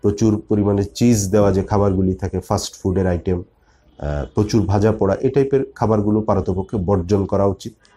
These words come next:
স্বাভাবিক সাধারণ যে খাবার দাবার আছে সেগুলোতে থাকা উচিত। আহ, প্রতিদিন এক ঘন্টা হাঁটা এবং, আহ, ওজন যদি বেশি হয়ে থাকে সেটা কমানো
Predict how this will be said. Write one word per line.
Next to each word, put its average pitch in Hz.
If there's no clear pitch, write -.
স্বাভাবিক 147
সাধারণ 120
যে 107
খাবার 98
দাবার 92
আছে 90
সেগুলোতে 113
থাকা 92
উচিত। 90
আহ, -
প্রতিদিন 127
এক 110
ঘন্টা 123
হাঁটা 123
এবং, 95
আহ, -
ওজন 107
যদি 104
বেশি 101
হয়ে 120
থাকে 101
সেটা 104
কমানো 95